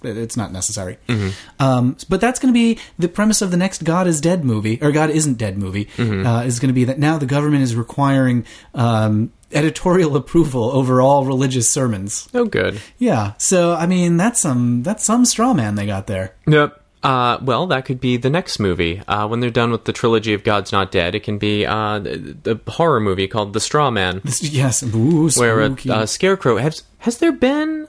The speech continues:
Speaker 2: a scarecrow horror movie? There must be, 'cause they're creepy.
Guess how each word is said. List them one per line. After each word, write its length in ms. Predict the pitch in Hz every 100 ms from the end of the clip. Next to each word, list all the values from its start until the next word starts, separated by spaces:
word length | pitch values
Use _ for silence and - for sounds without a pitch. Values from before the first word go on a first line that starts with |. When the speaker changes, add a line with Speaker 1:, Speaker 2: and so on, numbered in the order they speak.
| -
Speaker 2:
a 80 |
scarecrow 600 | 208 - 226 226 - 226 208
horror 320 | 180 214 226
movie? 240 | 233 247
There 140 | 214 190
must 420 | 147 127 - -
be, 160 | 92 95
'cause 200 | 156 147
they're 100 | 156
creepy. 460 | 254 240 - -